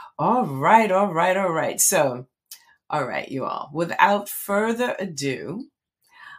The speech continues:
I am going to begin to bring today's guest on air. And you know me, I share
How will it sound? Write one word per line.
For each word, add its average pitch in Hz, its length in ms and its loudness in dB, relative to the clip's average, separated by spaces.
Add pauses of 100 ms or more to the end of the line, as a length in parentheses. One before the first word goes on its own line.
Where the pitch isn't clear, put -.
(180)
I 254 440 -2
am 185 260 -4
going 147 480 -4 (120)
to 131 400 -6 (960)
begin 170 760 -2 (200)
to 208 140 -4
bring 151 720 -6 (1160)
today's 139 680 -2 (120)
guest 139 540 -2
on 135 340 -4
air. 135 460 -8 (640)
And 180 200 -2
you 277 160 2
know 160 220 2
me, 135 440 -4
I 262 140 4
share 180 680 -2